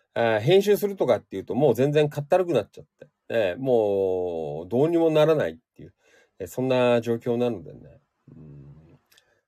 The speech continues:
えー、まあちょっと次のステップに、えー、行くためにはね、えー、これを卒業して最新版、ね、えー、持ってぶち込んで、えー、やっていこうかななんて思っています。はい。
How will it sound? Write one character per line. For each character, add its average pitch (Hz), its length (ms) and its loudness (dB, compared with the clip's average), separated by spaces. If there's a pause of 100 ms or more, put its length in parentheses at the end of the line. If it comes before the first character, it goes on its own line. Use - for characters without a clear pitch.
(180)
え 120 100 4
ー、 117 40 4
ま 127 140 4
あ 104 40 -2
ち - 120 -14
ょ - 20 -18
っ - 20 -20
と 104 100 -12
次 175 240 -6
の 135 160 4
ス - 120 -10
テ 180 80 2
ッ 147 80 -10
プ 110 120 -8
に、 85 200 -10 (180)
え 101 60 -4
ー、 - 100 0
行 113 140 -8
く - 40 -16
た 160 140 4
め 156 100 4
に 123 120 2
は 80 180 -6 (180)
ね、 117 300 2 (160)
え 78 720 -14
ー、 - 40 -20 (580)
こ 117 100 0
れ 117 80 6
を 117 120 6
卒 123 280 -6
業 139 180 6
し - 120 -10
て 98 360 0 (300)
最 160 280 2
新 139 300 0
版、 92 300 -4 (240)
ね、 95 480 -4 (160)
え 82 180 -12
ー、 - 20 -14
持 87 120 -12
っ 92 40 -14
て 90 600 -2
ぶ 85 120 -14
ち - 100 -14
込 123 140 0
ん 104 60 -4
で、 85 200 -6 (640)
え 92 60 -12
ー、 - 40 -10
や 92 80 -6
っ - 40 -14
て - 100 -10
い 107 40 -6
こ 110 100 0
う 101 40 -4
か 87 120 -6
な 90 200 -4
な 65 100 -12
ん - 20 -18
て - 200 -20
思 92 180 -10
っ - 40 -12
て - 140 -20
い - 100 -18
ま 58 100 -20 (140)
す。 - 360 -20
は 123 240 2
い。 175 180 0